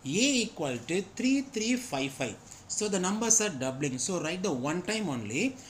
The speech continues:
So set A equal to three, comma five. Okay. Next one. What is B? B is a second numbers in the coordinates of A cross B.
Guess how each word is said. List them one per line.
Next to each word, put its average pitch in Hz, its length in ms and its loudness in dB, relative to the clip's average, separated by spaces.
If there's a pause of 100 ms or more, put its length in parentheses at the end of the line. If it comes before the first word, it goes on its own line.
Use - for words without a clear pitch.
So - 280 2
set 180 300 2
A 165 40 -2
equal 214 460 2
to 233 80 0
three, 170 260 0
comma 147 340 -2
five. 139 260 0 (380)
Okay. 247 260 -2 (420)
Next 247 260 0
one. 131 160 -2 (400)
What 202 260 -2
is 269 160 4
B? 127 440 2 (380)
B 320 200 4
is 294 120 6
a 240 80 6
second 254 560 4
numbers 135 580 0
in 165 120 -2
the 175 80 2
coordinates 165 640 0
of 147 140 0
A 135 160 4
cross 139 340 0
B. 226 300 0